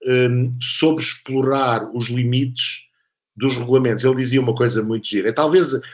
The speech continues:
o, o Colin Chapman é muito conhecido por ter algumas <laughs> frases bombásticas. E há um, e há uma que eu acho genial, que é:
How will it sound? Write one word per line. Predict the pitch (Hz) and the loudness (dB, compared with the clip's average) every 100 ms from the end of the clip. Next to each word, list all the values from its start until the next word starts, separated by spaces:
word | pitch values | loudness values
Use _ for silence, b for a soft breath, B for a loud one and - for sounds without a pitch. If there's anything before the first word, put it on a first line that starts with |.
| B | B
o, | 151 - 143 131 | -8 -4 0 0
o | 120 | 2
Colin | 160 147 | 4 4
Chapman | 147 143 151 | 2 0 0
é | 139 | 0
muito | 135 143 | -2 -6
conhecido | 120 - 127 | -8 -10 -10
por | - | -2
ter | 139 | 2
algumas | 131 127 123 117 | 4 2 0 -2
<laughs> | - | 0
frases | 127 - - | -2 -2 -6
bombásticas. | 143 165 147 131 107 - 123 123 117 - B B B B B 127 | 0 2 4 2 0 -2 -6 -6 -8 -12 B B B B B -4
E | 127 | 0
há | 165 | 4
um, | 160 160 175 170 - | 6 6 2 0 -8
e | 143 170 | -2 -2
há | - 151 | -2 0
uma | 156 175 | 2 2
que | 160 | 2
eu | 151 147 | 4 4
acho | 147 - - | 2 -2 -4
genial, | 117 131 127 113 101 82 - _ _ _ _ | -6 -4 -2 -2 -2 -6 -12 _ _ _ _
que | - 127 | -4 0
é: | 120 107 | 0 -2